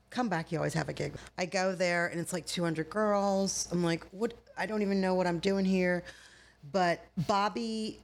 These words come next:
Lyle, who was Anita Baker's musical conductor, met me at the airport. He said, "This is gonna be a very, very important audition for you."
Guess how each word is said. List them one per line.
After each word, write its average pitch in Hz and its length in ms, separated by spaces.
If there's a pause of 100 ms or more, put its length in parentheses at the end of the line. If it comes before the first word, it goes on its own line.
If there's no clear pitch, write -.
(120)
Lyle, 170 760 (300)
who 190 160
was 180 240
Anita 180 280
Baker's 156 760 (400)
musical 170 440
conductor, 143 760 (680)
met 208 460
me 240 200
at 208 120
the 190 100
airport. 190 320
He 180 80
said, 165 180
"This 175 140
is 165 60
gonna 170 140
be 151 100
a 147 60
very, 175 420
very 165 260
important 165 460
audition 160 520
for - 140
you." 92 60